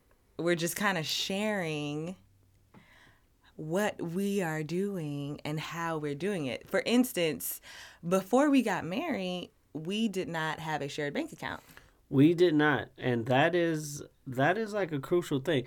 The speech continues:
Speaker 2: because some people are married right now.
Speaker 1: And don't have a shared bank
Speaker 2: Uh-huh.
Speaker 1: account. Yeah. And it, I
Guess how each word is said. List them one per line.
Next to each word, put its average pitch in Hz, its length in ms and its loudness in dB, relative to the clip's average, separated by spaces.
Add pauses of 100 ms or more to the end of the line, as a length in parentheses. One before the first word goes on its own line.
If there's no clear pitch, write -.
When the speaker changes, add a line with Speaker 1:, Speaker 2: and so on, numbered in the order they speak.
Speaker 2:
because 135 320 4
some 185 180 2
people 170 300 -2
are 139 200 4
married 135 480 4
right 120 240 2
now. 123 420 2
Speaker 1:
And 180 140 -4
don't 156 180 0
have 160 160 -6
a 147 40 -6
shared 139 240 -4
bank 127 120 0
Speaker 2:
Uh-huh. 123 80 2
Speaker 1:
account. 131 300 -8
Yeah. 165 320 2 (380)
And 208 420 8 (100)
it, 180 260 4 (1080)
I 311 260 6